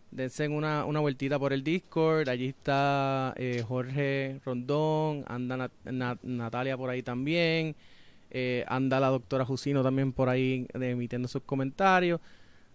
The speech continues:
Así que, bueno, ahí, ahí. También veo, creo que Benvenuti también anda por ahí, eh, merodeando y escuchando, así que un saludo a los cuatro. Y nada, ese es el Discord. Eh, digo,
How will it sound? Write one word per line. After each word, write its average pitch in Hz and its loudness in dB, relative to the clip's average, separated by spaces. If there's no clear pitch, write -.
Así 143 -2
que, 127 -4
bueno, - -10
ahí, 120 0
ahí. 113 -6
También 147 2
veo, 147 4
creo 127 -8
que 120 -2
Benvenuti 131 0
también 139 -2
anda 139 0
por 135 2
ahí, 135 2
eh, 131 -2
merodeando 139 2
y 143 2
escuchando, 139 -4
así 120 -10
que 110 -6
un 113 -6
saludo 120 -4
a - -2
los 120 -6
cuatro. 117 -6
Y - -8
nada, 127 -6
ese 135 0
es 147 4
el 151 2
Discord. 147 -4
Eh, 120 -2
digo, 131 4